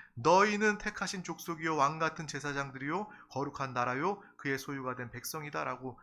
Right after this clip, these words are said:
이야기하고 있다는 거예요. 이 말씀에 너, 목사는 택하신 족속이요 왕 같은 제사장이요 거룩한 나라요 소유가 된 백성이다라고 말하지 않고 너희는, 우리 모두는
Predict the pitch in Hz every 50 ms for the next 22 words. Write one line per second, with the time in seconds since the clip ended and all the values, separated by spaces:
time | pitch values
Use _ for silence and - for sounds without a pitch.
0 | - _ - 127 127 131 127 120 123 120 120 117 123 110 - - 110 110 113 113
1 | 110 - - 117 - _ _ _ _ _ _ _ _ _ - - - _ _ -
2 | 196 220 208 170 165 175 - 185 196 196 156 - - - - - - - 151 170
3 | 196 180 135 123 156 - - - - 185 185 202 214 147 104 - - - - 226
4 | - - 214 202 214 196 - 180 170 - - 190 170 180 180 170 160 165 170 175
5 | 175 - 170 170 165 160 170 165 170 165 165 170 170 156 - 156 156 156 - 170
6 | 160 147 151 151 156 156 151 147 - 180 170 160 160 156 160 135 143 135 - 165
7 | 151 151 156 151 151 151 151 135 139 143 147 147 143 151 139 123 123 120 - 175
8 | 151 - - - - - - 123 139 151 175 190 175 156 147 170 170 107 90 -
9 | - - _ _ _ - - - - - - 185 214 180 147 143 165 185 208 233
10 | 233 - 202 175 190 208 165